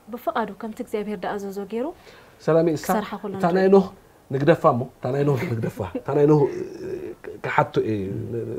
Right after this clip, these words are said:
Speaker 2: በብተራ እየ ዝሓተኩም ዘለኹ። መጀመርያ ኣብታ ናይ እግዚኣብሔር ንምፃእ ዝተሓተት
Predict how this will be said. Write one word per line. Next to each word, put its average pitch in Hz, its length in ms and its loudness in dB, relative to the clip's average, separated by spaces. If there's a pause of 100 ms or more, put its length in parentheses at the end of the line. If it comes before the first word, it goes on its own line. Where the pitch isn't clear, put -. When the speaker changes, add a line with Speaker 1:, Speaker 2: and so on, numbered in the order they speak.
(140)
Speaker 2:
በብተራ 135 400 2
እየ 110 100 -2
ዝሓተኩም 110 460 -6
ዘለኹ። 98 240 -6 (640)
መጀመርያ 208 420 6
ኣብታ 170 200 2
ናይ 139 140 4
እግዚኣብሔር 107 460 0 (220)
ንምፃእ 110 360 -8 (640)
ዝተሓተት 156 460 -2